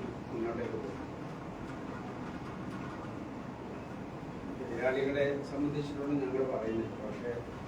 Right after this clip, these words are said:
സ്വാതന്ത്ര്യ സമരത്തിലെ ഐതിഹാസികമായിട്ടുള്ള പാരമ്പര്യമുള്ള പയ്യന്നൂർ രാഷ്ട്രീയ നേതൃത്വം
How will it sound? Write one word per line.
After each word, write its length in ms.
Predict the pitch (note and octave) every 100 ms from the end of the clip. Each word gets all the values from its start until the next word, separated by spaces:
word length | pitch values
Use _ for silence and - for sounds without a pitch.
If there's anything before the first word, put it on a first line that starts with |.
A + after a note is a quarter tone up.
| - - - - - - - - - - -
സ്വാതന്ത്ര്യ 460 | B2 A#2+ B2 C3 C3+
സമരത്തിലെ 560 | C#3+ C#3 C#3 C3+ C3 C3 C3 B2
ഐതിഹാസികമായിട്ടുള്ള 960 | A#2+ C3+ C3+ B2+ C3+ C3+ C3 C3 B2
പാരമ്പര്യമുള്ള 840 | B2 A#2+ A#2 A#2 B2 B2 B2+ A2+ A#2 A#2 - - - -
പയ്യന്നൂർ 500 | - A2 A2+ A2+ A2+ A2+ - - - - - - - - - - - - - - - - - - - - - -
രാഷ്ട്രീയ 560 | C3+ C3 B2+ D3+ E3 E3+
നേതൃത്വം 520 | D3+ C#3+ C#3+ C#3+